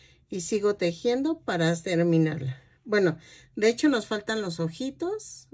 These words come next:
y la boquita, pero vamos a comenzar ya con la ropa. Espero que me <laughs> salga todo como lo estoy planeando, ¿sale?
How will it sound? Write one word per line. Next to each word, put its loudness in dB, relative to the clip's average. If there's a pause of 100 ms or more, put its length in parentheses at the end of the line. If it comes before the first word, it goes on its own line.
(120)
y -6
la 2
boquita, -8 (120)
pero 0
vamos -2
a -10
comenzar -8
ya -2
con -2
la -4
ropa. -8 (760)
Espero 0 (120)
que 0
me 6
<laughs> -
salga 2
todo 0
como 0
lo -2
estoy 0
planeando, 0
¿sale? -4